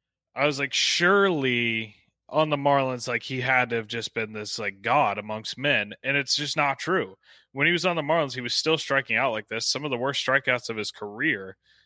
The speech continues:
If you look at, like, montages of strikeouts and stuff, which the fact that you have a montage video of strikeouts says enough about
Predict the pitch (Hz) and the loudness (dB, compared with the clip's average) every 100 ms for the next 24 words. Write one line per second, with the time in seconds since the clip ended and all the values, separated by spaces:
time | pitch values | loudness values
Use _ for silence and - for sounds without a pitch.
0 | _ _ _ - 143 139 147 139 131 113 | _ _ _ -4 -4 -2 0 2 2 0
1 | 113 120 127 127 131 127 117 107 104 - | 0 2 2 2 2 2 -2 -4 -4 0
2 | 127 - 113 107 110 - 113 110 107 101 | 0 0 -2 -4 -8 -6 -6 -4 -6 -6
3 | - - _ _ _ _ _ _ _ - | -10 -14 _ _ _ _ _ _ _ -16
4 | _ - 160 - 185 185 202 165 127 120 | _ -4 -2 2 2 2 2 0 -2 -2
5 | 160 165 135 113 113 113 110 - 110 104 | 2 2 2 -2 -2 -2 -2 -2 -2 -2
6 | 117 107 101 101 - 107 101 - 104 - | -4 -2 -2 -4 -6 -4 -4 -4 -6 -6
7 | 120 110 110 107 117 107 107 | -6 -6 -6 -8 -6 -6 -6